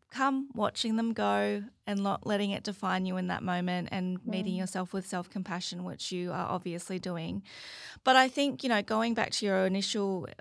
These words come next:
Speaker 1: uh, the first anxiety that you have, like, I think that is such a common one in this day and age where we're navigating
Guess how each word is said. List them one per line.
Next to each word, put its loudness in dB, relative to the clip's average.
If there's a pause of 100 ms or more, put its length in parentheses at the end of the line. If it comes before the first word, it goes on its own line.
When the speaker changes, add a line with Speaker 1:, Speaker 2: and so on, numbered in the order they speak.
(100)
Speaker 1:
uh, -2 (440)
the 0
first 0
anxiety 0
that -8
you -4
have, -2
like, -4
I -4
think -6
that -4
is -4
such -4
a -6
common -4
one -2
in -4
this -4
day -4
and -2
age -4
where 0
we're 0
navigating -2